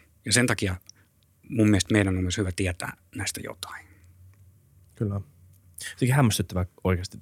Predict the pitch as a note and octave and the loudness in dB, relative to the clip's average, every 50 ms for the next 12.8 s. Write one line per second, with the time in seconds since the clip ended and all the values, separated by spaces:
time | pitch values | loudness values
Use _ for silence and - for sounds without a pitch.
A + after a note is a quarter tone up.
0 | _ - F#2 E2+ - - F2 G2+ F#2+ - - - - E2 E2+ F#2 - - - - | _ 0 0 0 0 0 0 0 0 0 -4 -8 -8 -6 -6 -6 -4 -4 -4 -4
1 | - - - F#2 F#2 E2+ F#2+ F#2 G2+ F2 D2+ D2 - - _ _ _ _ _ _ | -4 -4 -6 -6 -2 -2 0 0 0 -2 -6 -8 -10 -14 _ _ _ _ _ _
2 | _ - - - - - _ _ _ _ - - - - - - - - F#2+ F#2 | _ -20 -20 -20 -20 -20 _ _ _ _ -14 -14 -14 -8 -6 -6 -4 -4 -4 -4
3 | - - - - - - - - - _ _ _ _ _ _ _ - - - - | -4 -4 -6 -8 -10 -10 -14 -20 -20 _ _ _ _ _ _ _ -6 -4 -4 -2
4 | F#2 F2 - - - - F2 F2+ G2 G2 E2+ - - C#3+ E3+ C#3 - B2 C3+ - | -4 -4 -4 -4 -4 -2 -4 -4 -4 -6 -4 -2 0 2 2 4 4 2 2 2
5 | - A2 G#2+ G2 F#2+ F2 D2 D#2+ - - - D#2 D#2 D#2+ E2 F2 F#2 - - - | 4 4 6 6 6 6 4 2 0 2 0 0 0 0 -2 -4 -4 -2 -4 -6
6 | - - _ - - - - - - - - _ _ _ _ _ _ _ _ _ | -6 -8 _ -20 -20 -20 -20 -20 -20 -20 -20 _ _ _ _ _ _ _ _ _
7 | _ _ _ _ _ _ - - - - - - - - E2+ E2 - D#2+ D#2+ F2 | _ _ _ _ _ _ -20 -20 -16 -14 -12 -8 -4 -2 -2 0 0 0 0 0
8 | E2+ E2 E2 E2+ F2 F2+ D#2 - - G2+ G2 F2 F#2 D2+ A1+ - - - - - | 0 0 0 2 2 0 0 -2 -4 -2 0 2 2 4 2 2 0 -2 -4 -4
9 | - - - - - - - - - - - - - - _ _ - - D2+ - | -2 0 2 2 2 2 0 -2 -8 -12 -12 -12 -12 -12 _ _ -8 -6 -6 -4
10 | - - - - - - - - - - _ _ _ _ _ _ _ _ _ _ | -4 -6 -4 -4 -2 -4 -4 -6 -10 -16 _ _ _ _ _ _ _ _ _ _
11 | _ - - F#2+ - D#2 - - G2 - _ _ _ _ _ - - - E3+ D3+ | _ -4 -2 -2 -2 -4 -6 -8 -10 -14 _ _ _ _ _ -6 -4 -2 0 0
12 | - - D3 - C3+ A#2+ B2 - C#3 C#3+ D3+ C#3 - C#3 B2+ A2 | 0 -2 -4 -4 -4 -6 -2 0 2 2 2 4 4 2 2 2